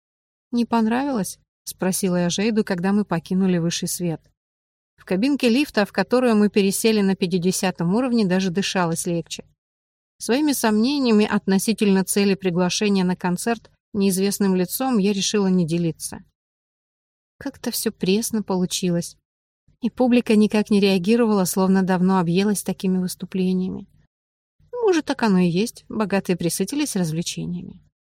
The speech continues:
Лучше бы мы в цирк пошли. Жейда надула губы. И еще успеешь поглазеть на фокусников.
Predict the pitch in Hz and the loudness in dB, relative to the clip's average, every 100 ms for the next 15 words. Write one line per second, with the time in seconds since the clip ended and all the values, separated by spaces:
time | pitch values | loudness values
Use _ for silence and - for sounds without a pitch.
0 | _ _ _ _ _ _ - 302 - 185 | _ _ _ _ _ _ -2 -2 -2 -2
1 | 180 175 170 - - 160 - 185 - - | 0 -2 -4 -8 -8 -8 -8 -8 -6 -8
2 | 196 - _ _ _ _ - 175 190 247 | -12 -14 _ _ _ _ -6 -2 -2 -2
3 | 226 202 175 160 175 170 160 170 175 185 | -2 0 -2 -2 -4 -4 -6 -8 -8 -10
4 | _ _ _ _ _ _ _ _ _ - | _ _ _ _ _ _ _ _ _ -4
5 | 262 247 - 269 240 - 277 269 247 233 | -2 0 0 -2 -2 -2 -2 0 -2 2
6 | 240 233 226 233 233 233 - 175 175 165 | 4 4 2 0 2 0 0 -4 -4 -4
7 | 170 | -8